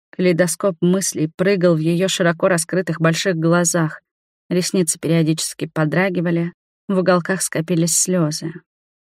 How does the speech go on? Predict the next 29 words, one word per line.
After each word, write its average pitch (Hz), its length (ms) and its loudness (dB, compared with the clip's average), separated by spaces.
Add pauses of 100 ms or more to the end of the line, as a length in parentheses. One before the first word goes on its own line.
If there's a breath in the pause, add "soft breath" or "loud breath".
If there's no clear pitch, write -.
(240)
Ветер 190 300 4
обжигающим 185 640 0
зноем 190 400 2
бил 170 200 2
в 151 40 -4
лицо, 160 340 -2
но 190 120 2
Нина 190 300 2
этого 170 180 -4
не 170 140 4
замечала. 165 680 0 (440)
Она 208 160 2
не 220 120 4
обратила 214 360 0
внимания 185 420 2
даже 170 240 2
на 190 60 4
яркое 202 420 0
солнце, 196 480 0
бьющее 165 420 0
в 156 60 -2
глаза 175 480 0 (300)
после 170 360 -2
сумрачных 160 720 -2
коридоров 160 580 0
клиники. 165 720 -2 (760)
Дыша 202 320 2
через 175 340 0
раз, 196 300 -2